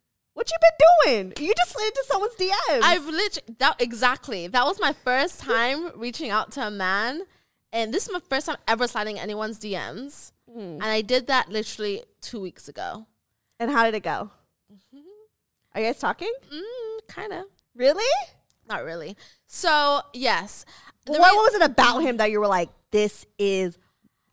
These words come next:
Speaker 1: the man I'm gonna reach
Speaker 2: Yo,
Speaker 1: out
Speaker 2: if
Speaker 1: to"?
Speaker 2: he ever, if he listens to this, I'm done. But I don't care
Speaker 1: No,
Speaker 2: because
Speaker 1: whatever. This is
Speaker 2: <clears throat>
Speaker 1: the truth.
Speaker 2: It's my truth. I s-, I literally saw him on s-, somebody else's story on Instagram.
Speaker 1: Yeah.
Speaker 2: And I was like,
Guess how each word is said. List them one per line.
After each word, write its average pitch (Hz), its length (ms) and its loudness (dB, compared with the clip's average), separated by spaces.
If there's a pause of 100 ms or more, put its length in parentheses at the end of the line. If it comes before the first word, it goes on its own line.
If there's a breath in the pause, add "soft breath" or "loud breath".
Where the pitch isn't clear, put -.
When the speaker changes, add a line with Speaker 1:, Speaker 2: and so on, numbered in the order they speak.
(460)
Speaker 1:
the 185 120 2
man 180 220 0
I'm 170 140 -2
gonna 165 140 -2
reach 170 180 -4
Speaker 2:
Yo, 214 60 -2
Speaker 1:
out 208 160 0
Speaker 2:
if 240 60 -8
Speaker 1:
to"? - 60 -6
Speaker 2:
he 214 120 -4
ever, 202 200 -6
if 202 280 -8
he 392 80 -6
listens 202 300 -10
to 202 60 -12
this, 185 200 -8
I'm 202 220 -10
done. 160 340 -10
But 190 140 -8
I 226 100 -6
don't 247 200 -12
care - 140 -10
Speaker 1:
No, 508 440 4
Speaker 2:
because 196 200 4
Speaker 1:
whatever. 285 320 2
This 311 120 0
is 269 120 0
Speaker 2:
<clears throat> 214 60 -2
Speaker 1:
the - 20 -2
truth. 370 720 -2 (400)
Speaker 2:
It's 190 120 -10
my 165 140 -10
truth. 170 220 -16 (680 soft breath)
I 262 100 4
s-, - 200 -2 (100)
I 233 120 2
literally 415 380 -2
saw 262 680 0
him 214 520 -8
on 185 220 -6
s-, - 260 -10
somebody 202 440 -10
else's 180 560 -8
story 180 600 -8
on 202 100 -8
Instagram. 233 840 -10
Speaker 1:
Yeah. 190 340 -2 (160)
Speaker 2:
And 202 160 -8
I 202 80 -2
was 196 180 -8
like, 175 220 -6